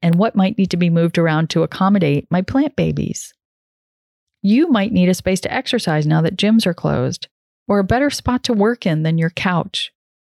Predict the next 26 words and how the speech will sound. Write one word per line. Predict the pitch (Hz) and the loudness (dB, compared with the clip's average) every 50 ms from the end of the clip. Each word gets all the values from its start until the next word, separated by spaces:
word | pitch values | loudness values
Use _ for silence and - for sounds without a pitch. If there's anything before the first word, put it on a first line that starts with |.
| _ _ _ _ _ | _ _ _ _ _
or | - 233 | -4 -4
someplace | 220 - 302 359 339 - 339 320 - | -2 -2 -2 -2 -2 0 -2 -2 -2
to | - - | -4 -4
practice | - 262 262 254 - 262 247 - | -2 -2 -2 -2 -2 -4 -2 0
your | 233 233 | 2 4
new | 220 202 202 202 220 220 | 4 6 6 4 4 2
favorite | - - 190 190 185 180 185 170 | 0 -2 -2 0 0 -2 -2 -4
hobby. | - 170 160 151 151 - - - 160 156 _ _ _ _ _ _ _ _ _ _ _ - | -2 -2 -2 -2 -2 -2 -4 -4 -6 -8 _ _ _ _ _ _ _ _ _ _ _ -2
Being | 208 220 226 233 233 | 0 2 4 4 4
home | 220 185 190 214 214 220 226 220 | 2 2 2 4 4 4 6 6
more | 202 185 165 160 156 160 | 6 6 4 4 2 0
means | - - 170 170 170 - - | 0 0 0 0 0 0 0
we're | 180 | 0
using | 180 175 170 190 190 208 220 214 | 2 2 2 2 2 2 2 2
our | 208 196 190 175 | 2 2 2 4
homes | 165 170 165 170 165 - | 4 2 2 2 0 0
differently, | - 165 - - - - - - - - - - | -2 -4 -4 -4 -4 -2 -2 -2 -2 -2 -4 -2
which | 165 165 - - | -4 -2 -2 0
means | 175 190 208 226 240 240 233 - - | 2 2 4 4 4 4 2 2 2
we | 240 240 | 2 4
need | 214 185 165 160 165 165 _ | 4 4 4 2 0 -2 _
to | - 190 185 | -4 -4 -4
switch | - - 160 156 - | -2 -2 -4 -2 -2
up | 160 - - | -4 -2 -2
our | 147 156 | -4 -4
space. | - - - - - - - - - | -4 -4 -6 -6 -4 -6 -10 -12 -16